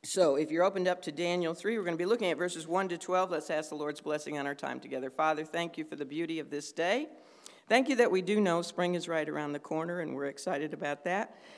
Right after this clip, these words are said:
As we also think about the time of year when you resurrected from the dead.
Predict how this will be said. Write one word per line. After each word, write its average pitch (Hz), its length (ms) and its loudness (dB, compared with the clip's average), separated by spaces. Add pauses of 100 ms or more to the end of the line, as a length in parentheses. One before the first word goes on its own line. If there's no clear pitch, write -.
(340)
As 180 160 6
we 175 80 6
also 170 240 6
think 180 260 0
about 160 460 -2
the 156 120 -4 (120)
time 170 240 0
of 160 80 0
year 165 240 0
when 160 180 -2
you 143 180 0
resurrected 196 920 -2
from 160 260 -4
the 165 120 -6
dead. 131 340 -6